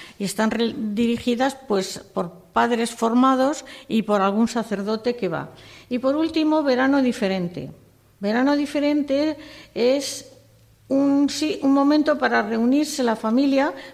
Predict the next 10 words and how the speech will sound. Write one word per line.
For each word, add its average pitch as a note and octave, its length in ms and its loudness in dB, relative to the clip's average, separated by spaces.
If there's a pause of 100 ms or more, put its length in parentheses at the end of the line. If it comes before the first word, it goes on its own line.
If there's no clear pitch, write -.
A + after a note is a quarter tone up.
para G#3+ 220 2
darles A#3+ 320 2
formación A3+ 760 2 (220)
y B3+ 100 4
descanso. G3 720 -2 (500)
Esto A#3 320 0
pertenece A#3+ 840 0 (400)
a G3+ 460 2 (100)
Aula B3+ 380 4
Familiar C#4+ 680 2